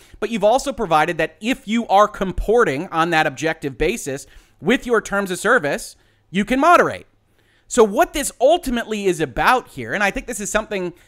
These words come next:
that is good, even if you disagree with the administration or this overall thrust, is transparency. Look, Twitter is a, its own party. It's its own entity.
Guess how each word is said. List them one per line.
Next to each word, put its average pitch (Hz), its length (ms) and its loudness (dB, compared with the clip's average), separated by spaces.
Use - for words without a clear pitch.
that 160 460 -2
is 196 180 -4
good, 170 480 2
even 202 180 -4
if 208 120 -10
you 208 80 -8
disagree 180 460 -4
with 196 120 -6
the 196 100 -4
administration 180 640 -6
or 170 80 -4
this 160 200 -8
overall 151 380 -2
thrust, 190 460 -4
is 254 160 -4
transparency. 262 1040 -4
Look, 277 420 2
Twitter 254 680 -4
is 233 480 0
a, 180 400 -4
its 175 240 -2
own 214 240 2
party. 185 460 -4
It's 139 140 -10
its 165 140 -8
own 180 220 -2
entity. 180 600 -8